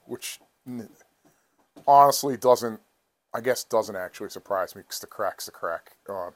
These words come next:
it is timeless and will always be there to make a mockery of us when we attempt it. Um, other things, we're gonna work on the meet and greets. Since we're not gonna be doing the history tours, I'm gonna focus heavily on the meet and greets. We're working on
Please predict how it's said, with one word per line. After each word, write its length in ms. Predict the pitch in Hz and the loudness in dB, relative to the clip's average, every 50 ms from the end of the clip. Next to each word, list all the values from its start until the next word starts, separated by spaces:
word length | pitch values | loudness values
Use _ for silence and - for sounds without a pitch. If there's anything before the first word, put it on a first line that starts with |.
| _ _ - | _ _ -14
it 160 | 110 101 95 | -12 -12 -12
is 140 | 95 90 - | -12 -16 -14
timeless 520 | - - 95 92 90 82 85 - - - | -10 -8 -8 -8 -6 -8 -10 -10 -10 -12
and 140 | - 92 92 | -12 -10 -6
will 80 | 92 | -4
always 380 | - 80 107 104 98 92 85 - | 0 2 2 2 2 0 -6 -12
be 100 | - 87 | -12 -10
there 220 | 85 85 82 80 | -8 -8 -8 -8
to 320 | 78 - - 90 85 85 - _ _ _ _ _ _ _ _ _ _ - | -10 -12 -12 -12 -12 -12 -12 _ _ _ _ _ _ _ _ _ _ -10
make 180 | - 120 110 - | -6 -6 -6 -6
a 40 | 104 | -6
mockery 500 | 104 98 95 101 98 - - 95 90 87 | -6 -4 -4 -4 -4 -4 -8 -12 -10 -10
of 140 | 85 82 85 | -8 -8 -8
us 240 | 82 - - - | -10 -10 -12 -12
when 120 | 104 98 95 | -12 -12 -12
we 120 | 95 90 | -10 -12
attempt 360 | 82 - - 90 82 80 - | -12 -10 -10 -12 -12 -12 -10
it. 160 | - 87 - _ _ _ _ _ _ - | -12 -12 -12 _ _ _ _ _ _ -12
Um, 380 | 98 92 87 85 82 80 78 - _ _ _ _ _ _ _ _ _ _ _ _ _ _ _ _ _ _ _ _ _ _ - _ _ _ _ _ _ _ _ _ _ _ _ _ _ _ _ _ _ _ _ _ _ _ _ _ _ _ _ _ _ - | -8 -8 -8 -8 -10 -14 -16 -20 _ _ _ _ _ _ _ _ _ _ _ _ _ _ _ _ _ _ _ _ _ _ -20 _ _ _ _ _ _ _ _ _ _ _ _ _ _ _ _ _ _ _ _ _ _ _ _ _ _ _ _ _ _ 10
other 240 | 135 156 175 196 190 | 10 10 10 10 4
things, 460 | - - 196 160 131 - - - - - | 2 0 -2 -2 -2 -2 -4 -6 -6 -6
we're 180 | 139 135 131 | -6 -4 -4
gonna 120 | 135 143 160 | -2 -2 -2
work 280 | 151 160 170 175 - | 2 2 2 2 4
on 100 | 170 165 | 2 2
the 80 | 175 180 | 2 0
meet 260 | 160 143 151 190 247 | -6 -6 -8 -8 -8
and 80 | 208 175 | -8 -10
greets. 480 | 131 127 117 110 98 - - - - - - - - | -8 -6 -6 -6 -4 -2 -2 -2 -2 -4 -8 -14 -12
Since 340 | - - - 143 131 - | -10 -6 -6 -6 -6 -4
we're 120 | - 143 143 | -4 0 4
not 200 | - 147 139 139 | 6 6 4 4
gonna 120 | - 147 | 2 -6
be 60 | 143 | -6
doing 140 | 135 143 139 | -4 -4 -4
the 60 | 127 | -2
history 260 | 117 139 139 - 147 135 | -4 -4 -4 -4 -6 -4
tours, 440 | - 147 147 147 147 147 135 - - | 0 2 2 4 2 0 -2 -4 -6
I'm 80 | 123 | -6
gonna 120 | 120 123 120 | -4 -4 -4
focus 340 | - - 127 120 120 113 - | -2 -2 -4 -4 -4 -4 0
heavily 280 | 123 117 120 123 120 | 0 0 0 0 -6
on 60 | 117 | -6
the 60 | 101 92 | -8 -8
meet 180 | 104 120 135 | -10 -10 -10
and 60 | 117 | -10
greets. 340 | 117 120 131 131 127 - - | -10 -10 -10 -10 -10 -12 -10
We're 160 | - - 117 | -4 -4 -2
working 380 | 113 120 123 120 - 131 127 127 | 0 2 0 0 -2 -4 -8 -6
on 580 | - - 123 113 113 113 110 110 107 107 110 | 0 2 4 6 6 6 6 4 2 0 -4